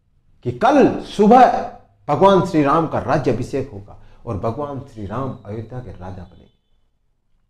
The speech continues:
सब कुछ अच्छा चल रहा होता है और एक रात में, night में, कैकेयी अपने दो वरदान अपने राजा दशरथ से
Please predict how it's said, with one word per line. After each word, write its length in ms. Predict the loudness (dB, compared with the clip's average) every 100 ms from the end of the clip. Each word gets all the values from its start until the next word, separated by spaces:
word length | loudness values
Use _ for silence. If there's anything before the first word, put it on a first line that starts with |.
| _ _ -20 -20 -2
सब 300 | 2 4 4
कुछ 140 | 2
अच्छा 240 | 4 4
चल 140 | 4 4
रहा 120 | 4
होता 260 | 4 2 0
है 160 | -2 -16 _
और 260 | -6 -6 -2
एक 260 | 2 4 2
रात 580 | -4 -6 0 2 2 -6
में, 100 | -18 _ -12
night 360 | -8 -6 -8
में, 200 | -12 -20 _ _ _ _ _ _ _ -6
कैकेयी 360 | -6 -6 -12 -16 _ _ _ _ _
अपने 260 | -18 -12 -12
दो 120 | -10
वरदान 640 | -10 -12 -14 -12 -12 -14 -20 -20 _ _ _ -20
अपने 260 | -14 -14
राजा 460 | -14 -16 -18 -20 -18
दशरथ 180 | -18 -20
से 160 | -18